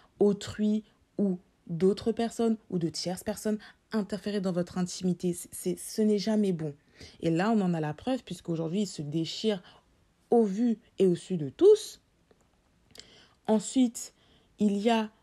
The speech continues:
euh, c-, ce déséquilibre entre pouvoir de, du côté d'A M et aussi le pouvoir du côté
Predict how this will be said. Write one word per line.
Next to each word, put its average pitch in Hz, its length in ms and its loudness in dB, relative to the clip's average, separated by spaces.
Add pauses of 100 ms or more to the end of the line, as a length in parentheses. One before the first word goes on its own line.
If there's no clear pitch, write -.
(280)
euh, 175 340 2
c-, - 1000 -6
ce - 160 -4
déséquilibre 208 880 0
entre 180 300 -2
pouvoir 214 800 -2 (1600)
de, 185 480 0
du 165 320 -4
côté 196 280 2
d'A 185 140 4
M 190 280 2
et 160 80 -2
aussi 170 220 -2
le 180 100 0
pouvoir 185 340 -2
du 165 140 -6
côté 175 460 -4